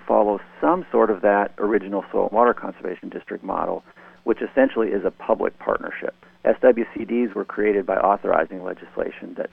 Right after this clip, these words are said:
states passed that allows leadership at the county level to create a district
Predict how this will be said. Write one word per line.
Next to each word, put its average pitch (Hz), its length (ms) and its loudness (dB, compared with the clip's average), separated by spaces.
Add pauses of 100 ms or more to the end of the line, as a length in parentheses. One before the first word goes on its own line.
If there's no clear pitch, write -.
(140)
states 127 280 2 (100)
passed - 320 -6 (800)
that 104 140 2
allows 107 600 6 (840)
leadership 110 600 -2
at - 140 -4
the 104 60 -10
county 104 400 -2
level 98 480 2 (380)
to - 80 -6
create 110 640 2 (320)
a 101 80 -2
district - 560 0